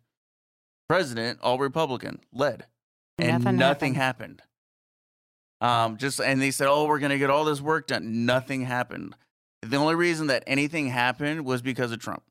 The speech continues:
Speaker 2: Mm-hmm.
Speaker 1: And he, he didn't have the, the support of Congress or, or even the Senate. Not really. Uh, they were just kinda going along with it. But it was Trump who did majority of the things that he kept his promises for the most part.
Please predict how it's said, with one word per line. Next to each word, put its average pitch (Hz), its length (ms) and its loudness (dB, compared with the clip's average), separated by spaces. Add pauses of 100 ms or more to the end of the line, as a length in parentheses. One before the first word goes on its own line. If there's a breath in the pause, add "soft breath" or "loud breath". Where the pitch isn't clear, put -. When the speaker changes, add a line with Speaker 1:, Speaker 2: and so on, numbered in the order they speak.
(380)
Speaker 2:
Mm-hmm. 175 340 -4 (220)
Speaker 1:
And 123 220 2
he, 123 680 0
he 123 120 0
didn't 139 200 2
have 139 300 -2 (320)
the, 117 520 2
the 110 100 -6
support 120 400 -4
of 117 100 -10
Congress 104 580 -6
or, - 240 -10 (100)
or 117 120 -2
even 113 220 -4
the 107 60 -8
Senate. 107 420 -6
Not 113 200 -4
really. 107 440 -4 (680)
Uh, 98 560 0
they 117 160 0
were 123 160 0
just 113 220 -6
kinda 113 220 -2
going 110 240 -2
along 110 320 0
with 90 120 -4
it. 85 200 -6 (1120)
But 117 140 2
it 127 60 2
was 170 200 -4
Trump 151 360 -2
who 120 500 -2 (200)
did 131 260 0
majority 123 520 0
of 113 60 -4
the 113 120 -4
things 117 380 -4
that 104 140 -8
he 123 180 -6
kept 120 300 -4
his 127 200 -6
promises 123 560 -2
for - 120 -12
the 107 60 -8
most 120 300 -4
part. 101 340 -4